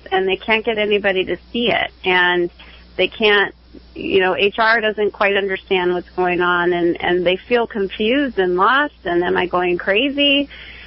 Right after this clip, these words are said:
Um, and so because of the nature of bullying, it, it has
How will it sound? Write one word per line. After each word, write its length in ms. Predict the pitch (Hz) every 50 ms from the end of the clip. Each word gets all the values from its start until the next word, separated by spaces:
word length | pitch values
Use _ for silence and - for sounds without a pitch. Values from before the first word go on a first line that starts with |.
| - - -
Um, 540 | 208 208 202 202 196 190 190 190 190 196 - - -
and 220 | 214 214 220 - -
so 440 | - 233 220 214 208 214 208 196 - - - - - - - - -
because 640 | 208 202 208 226 - - - - 269 269 302 285 285
of 160 | 269 220 208
the 120 | 202 202
nature 480 | 190 202 190 196 190 - - 196 185 180
of 160 | 180 170 185
bullying, 600 | 190 185 185 180 180 180 175 175 170 170 170 170
it, 220 | - - 196 185 -
it 180 | - 185 196 190
has 280 | - - 226 311 370